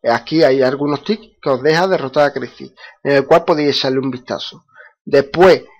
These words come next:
entrar en las páginas cada dos días y esperar que te lleguen encuestas a tu correo.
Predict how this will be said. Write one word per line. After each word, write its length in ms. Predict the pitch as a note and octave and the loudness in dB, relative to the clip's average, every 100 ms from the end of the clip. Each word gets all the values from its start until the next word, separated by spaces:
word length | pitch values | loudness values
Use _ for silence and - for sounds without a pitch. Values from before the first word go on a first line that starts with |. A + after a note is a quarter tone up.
| _ | _
entrar 520 | D3 D3+ C#3+ E3 F3+ | 2 2 4 6 6
en 60 | D3 | 6
las 120 | B2+ | 2
páginas 360 | - D3+ F3 C#3+ | 2 2 4 4
cada 200 | C3 B2 | 4 4
dos 240 | D3+ D#3+ | 4 2
días 260 | F3+ A3+ B3+ | 4 4 2
y 80 | - | 0
esperar 320 | D3+ - D3 | -2 2 0
que 100 | D#3+ | 0
te 100 | D#3 | -4
lleguen 260 | C#3+ D3+ D#3 | -4 -2 0
encuestas 340 | D3+ D3+ C#3+ | -2 -6 -6
a 40 | F3+ | -8
tu 100 | - | -8
correo. 420 | A#2+ G#2+ - | -8 -10 -16